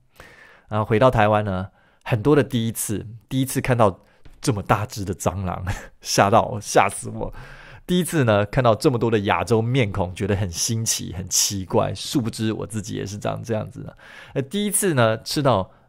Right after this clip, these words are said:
美而美的汉堡，哦，还在那边吵着，“这，这哪是汉堡？这不是汉堡，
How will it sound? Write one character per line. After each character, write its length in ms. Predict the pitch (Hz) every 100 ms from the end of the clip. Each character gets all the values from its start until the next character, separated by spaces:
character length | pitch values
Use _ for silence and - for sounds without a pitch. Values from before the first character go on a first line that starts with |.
| -
美 260 | 107 104
而 160 | 95 101
美 240 | 139 98
的 100 | 90
汉 320 | 85 - 127 131
堡， 260 | - - 101
哦， 140 | 95
还 120 | 92
在 100 | 113
那 60 | 127
边 100 | 123
吵 180 | 123 90
着 300 | 101 107 -
，“这， 120 | - 415
这 120 | 415
哪 140 | 427 156
是 200 | - 349
汉 180 | 285 214
堡？ 160 | 190
这 100 | 226
不 140 | 320 277
是 100 | 285
汉 200 | 311 254
堡， 240 | 208 156